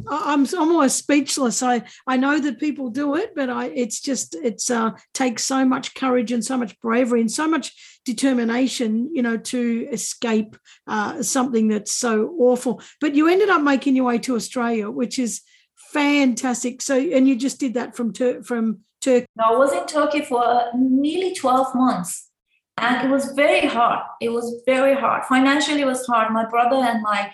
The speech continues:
Speaker 2: my brother in Australia and my dad was supporting me. But I'm sort of the person, I want to keep everything to myself. I didn't want to ask for anything. And, um, as I say, the language is different. Um, in my book, you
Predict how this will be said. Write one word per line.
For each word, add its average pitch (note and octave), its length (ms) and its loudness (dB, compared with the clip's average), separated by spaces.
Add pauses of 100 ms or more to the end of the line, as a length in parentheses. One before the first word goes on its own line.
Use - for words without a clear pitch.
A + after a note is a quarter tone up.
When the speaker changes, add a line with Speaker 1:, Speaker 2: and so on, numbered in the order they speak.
(160)
Speaker 2:
my G#3 80 -4
brother A3 220 -2
in G#3 100 -2
Australia G3+ 460 -4
and G3 120 -4
my F#3+ 180 -6 (120)
dad G3+ 280 -2
was - 160 -6
supporting G3 500 -6
me. F#3 240 -12 (160)
But B3+ 100 2
I'm C4 160 4
sort D#4 320 -2
of D#4 120 -6
the B3+ 80 -6
person, A3+ 580 -4
I G#3+ 100 0
want A#3 180 0
to A#3+ 60 -6
keep B3+ 220 -6
everything A3 380 -4
to G3 80 -14
myself. F#3 460 -4 (100)
I G#3+ 80 -6
didn't C4 260 0
want A3+ 180 0
to - 100 -6 (100)
ask G#3 340 -2
for E3 320 -4
anything. F3 420 -8 (540)
And, C4 440 6
um, A#3+ 600 2
as B3 140 2
I B3+ 80 4
say, C4+ 280 2
the G#3+ 120 0
language A#3 400 2
is - 260 -12
different. F#3 580 -4
Um, G3+ 400 -2
in G#3+ 80 -2
my G#3 200 0
book, C4+ 280 -2
you A3 320 -6